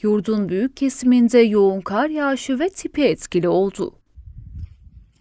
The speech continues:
Bolu'da Kartalkaya ve Arkut Dağı Kayak Merkezi'nde kar yağışı etkisini gösterdi.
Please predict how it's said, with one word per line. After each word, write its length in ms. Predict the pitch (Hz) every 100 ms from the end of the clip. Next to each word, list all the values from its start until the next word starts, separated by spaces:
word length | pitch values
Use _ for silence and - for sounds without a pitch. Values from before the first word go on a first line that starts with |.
| _ _ _ _ - - _ _ _ _ _ _ _ _ _ _ - - _ _ - - - - - - - - -
Bolu'da 580 | 196 208 294 330 330 320
Kartalkaya 840 | 320 294 277 277 294 285 285 277 254
ve 60 |
Arkut 460 | 240 277 - 349 -
Dağı 200 | 311 302
Kayak 420 | 262 247 233 233
Merkezi'nde 840 | 220 214 214 226 196 226 220 349 403
kar 260 | 349 330
yağışı 380 | 320 311 302 -
etkisini 560 | 277 - 185 - 175 170
gösterdi. 760 | 180 170 - 208 190 196 196